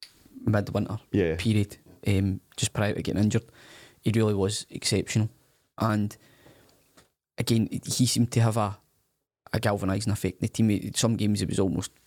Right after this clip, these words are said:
Speaker 1: dragging the team through, just it, it was him, he was the, the creativity. Um, Giakoumakis, when he signed,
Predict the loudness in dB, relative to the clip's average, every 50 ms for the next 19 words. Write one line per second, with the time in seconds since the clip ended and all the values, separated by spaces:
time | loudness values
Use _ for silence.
0 | _ _ _ -6 -4 -4 -2 -2 -2 -2 -2 0 0 0 0 0 0 0 2 2
1 | 2 2 2 -2 -4 -4 -6 -6 -6 -8 -10 -10 -8 -6 -4 -4 -2 -2 -2 0
2 | 0 0 2 2 2 2 2 0 -2 -2 -6 -6 -6 -6 -4 0 0 0 0 0
3 | 0 0 0 0 0 -2 -4 -8 -12 -20 -20 -20 -20 -20 -20 -20 -20 -10 -4 0
4 | 2 2 2 0 -2 -6 _ _ _ _ _ _ _ _ _ _ _ _ _ _
5 | _ _ _ 0 0 0 -2 _ -12 -16 -16 -10 -4 -2 0 2 2 0 0 0
6 | 0 0 0 0 0 -2 -2 -2 -2 -6 -6 -10 _ _ _ _ _ _ _ _
7 | _ _ _ _ _ _ _ _ _ _ _ _ _ _ _ _ _ _ _ _
8 | _ _ _ _ _ _ 0 2 2 2 2 2 2 2 4 4 4 4 2 2
9 | 0